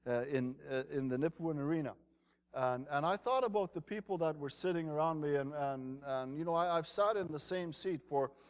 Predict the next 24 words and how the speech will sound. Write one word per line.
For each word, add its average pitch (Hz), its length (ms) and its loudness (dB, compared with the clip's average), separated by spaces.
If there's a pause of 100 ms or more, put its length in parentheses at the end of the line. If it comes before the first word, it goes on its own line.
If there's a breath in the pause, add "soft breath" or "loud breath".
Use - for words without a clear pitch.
(160 loud breath)
a 135 80 -2
number 190 320 6
of 160 120 0
years, 180 360 4
and 156 100 -4
there's 156 220 2
a 139 40 -6
crowd 185 300 4
of 190 140 -4
people 170 340 0
that, 147 200 2 (300 soft breath)
yeah, 175 220 6
you, 170 220 2
you 165 180 0
know 185 160 6
where 165 160 2
so-and-so 180 540 0
sits, 175 360 -4
and 135 120 -10
so-and-so 170 480 -2
sits, 160 320 -4
and 135 100 -10
so-and-so 165 440 -4
sits. 151 260 0